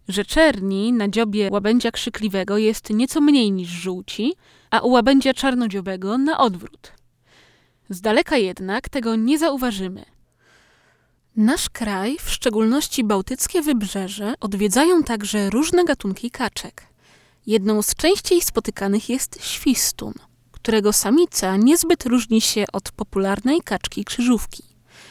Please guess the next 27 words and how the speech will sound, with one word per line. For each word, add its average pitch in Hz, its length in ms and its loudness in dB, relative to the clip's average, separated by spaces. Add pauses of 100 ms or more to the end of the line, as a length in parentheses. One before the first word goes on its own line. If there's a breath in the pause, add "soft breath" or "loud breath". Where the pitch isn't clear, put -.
(300 soft breath)
Zauważymy 214 680 4
jedynie, 190 640 2
że 208 180 2
jej 180 200 0
dziób 220 340 -2
jest 190 320 -4
krótki - 800 0
i 202 100 2
jasno-szary. 196 720 -2 (220)
Samca 214 640 0
wyróżnia 214 580 0
ruda 269 240 4
głowa, 190 580 -2 (100)
a 196 80 -8
poza 302 360 4
okresem 262 500 0
lęgowym 240 480 2
także 226 320 -4
boki, 220 580 -2
które 269 340 2
w - 140 -2
ubarwieniu 254 540 4
godowym 190 600 0
są - 220 -2 (220)
dla 254 120 2
odmiany 185 500 -2
jasno-szare. 208 800 -4